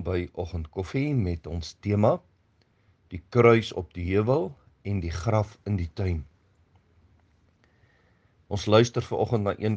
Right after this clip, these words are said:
Korintiërs vyftien vers een tot vier. Ek herinner julle, broers, aan die evangelie wat ek aan julle verkondig het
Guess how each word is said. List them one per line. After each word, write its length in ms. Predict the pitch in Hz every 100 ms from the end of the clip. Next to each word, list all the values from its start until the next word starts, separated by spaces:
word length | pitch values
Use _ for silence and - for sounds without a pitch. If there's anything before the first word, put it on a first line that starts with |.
| 107
Korintiërs 540 | 101 101 - 90 -
vyftien 560 | - 117 117 - 143 127
vers 380 | - 95 - - 110
een 140 | 107
tot 300 | 104 90 - -
vier. 420 | - 104 98 92 - _ _ _ _ _ _ _ _ _ _ _ _ _ _ _ _ _ _ _ _ _ _ _ _ _
Ek 240 | 120 127
herinner 400 | 123 120 139 156
julle, 300 | 113 107 90 78 - _ _ -
broers, 540 | 107 120 123 117 - -
aan 160 | 104 101
die 80 | 98
evangelie 640 | 104 104 98 87 135 147 139
wat 160 | 117 -
ek 80 | 98
aan 160 | 90
julle 160 | 90 98
verkondig 560 | - - 147 139 104 -
het 340 | 85 -